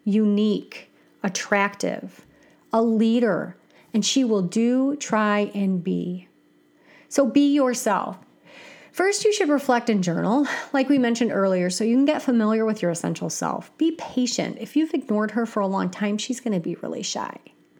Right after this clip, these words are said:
Then you need to get brave and build up your courage muscles. Nothing you fear is actually scary if you think about it. Being brave and courageous and authentic gets easier with practice,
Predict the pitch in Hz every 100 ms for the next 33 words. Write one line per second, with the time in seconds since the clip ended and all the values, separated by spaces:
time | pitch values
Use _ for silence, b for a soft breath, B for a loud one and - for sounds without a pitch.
0 | B B B B - 311 370 311 285 285
1 | 247 - 220 220 175 175 240 208 226 262
2 | 277 277 269 269 - 214 208 - 175 170
3 | - - 196 - _ B B B B -
4 | 302 320 381 359 311 - 240 226 202 -
5 | 214 214 - - 220 202 - 202 196 196
6 | 190 196 - 202 - 208 202 180 175 -
7 | 185 - 302 302 214 220 240 233 220 196
8 | 190 190 190 185 226 190 196 190 196 190
9 | 208 190 208 208 - 233 240 233 196 180
10 | 180 180 170 - 190 -